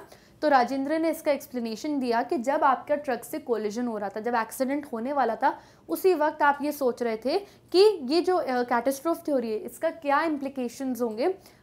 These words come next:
बैटल of पानीपत के, अ, के ऊपर। तो आप वॉर्स, पानीपत, battle of पानीपत,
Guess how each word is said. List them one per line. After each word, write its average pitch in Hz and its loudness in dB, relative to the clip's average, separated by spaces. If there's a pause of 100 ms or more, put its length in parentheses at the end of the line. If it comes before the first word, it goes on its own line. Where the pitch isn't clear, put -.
बैटल 247 0
of 339 2
पानीपत 233 -2 (280)
के, 302 2
अ, 240 2 (240)
के 302 0
ऊपर। 220 -2
तो 294 -2
आप 277 2
वॉर्स, 254 4
पानीपत, 254 0
battle 240 0
of 277 -4
पानीपत, 247 -2